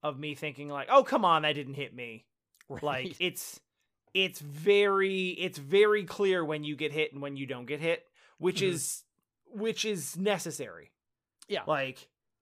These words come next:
Speaker 1: even,
Speaker 2: for sure.
Speaker 1: even, like, Super Mario Maker has some questionable hitboxes where it's like, "Are you serious? Come on."
Speaker 2: <laughs> Yeah.
Speaker 1: But
Speaker 2: And
Speaker 1: like, when, when there's a game like this, a game like Kickbot or, like, Super Meat Boy or something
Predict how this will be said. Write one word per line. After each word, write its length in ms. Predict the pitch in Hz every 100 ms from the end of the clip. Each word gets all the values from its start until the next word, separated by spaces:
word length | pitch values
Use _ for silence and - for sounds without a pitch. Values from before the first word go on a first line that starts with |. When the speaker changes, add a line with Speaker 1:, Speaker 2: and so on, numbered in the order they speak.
| _
Speaker 1:
even, 500 | 214 262 240 254 233
Speaker 2:
for 20 |
sure. 280 | 214 107 - _ _ _ _
Speaker 1:
even, 520 | 208 262 285 302 262
like, 260 | 220 190 156
Super 240 | - 196
Mario 360 | 160 151 165 135
Maker 420 | 123 117 113 104 _ _ _
has 320 | 165 151 139
some 160 | 156
questionable 500 | 139 156 139 135 131
hitboxes 560 | 127 123 120 110 - 107
where 120 | 117
it's 120 | 123 -
like, 160 | 123
"Are 60 | 151
you 120 | 175
serious? 520 | 175 147 143 135 131
Come 160 | - 135
on." 220 | 92 87 _ _ _ _ _
Speaker 2:
<laughs> 260 | - - 151
Yeah. 80 | 165 - - _ _ _ _ -
Speaker 1:
But 100 | 175
Speaker 2:
And 80 | 175
Speaker 1:
like, 320 | 165 156 - _
when, 400 | 160 185 180 175 -
when 560 | 170 180 185 170 156 143
there's 240 | 196 185
a 60 | 175
game 520 | 135 190 208 220 214
like 240 | 180 165
this, 300 | 170 170 147 139
a 40 |
game 180 | 151 175
like 240 | 165 131
Kickbot 580 | - 175 _ 151 143 135
or, 120 | 131
like, 260 | 127 127 110
Super 240 | - 143
Meat 180 | 143 139
Boy 220 | 135 127
or 80 | 120
something 420 | 120 131 131 123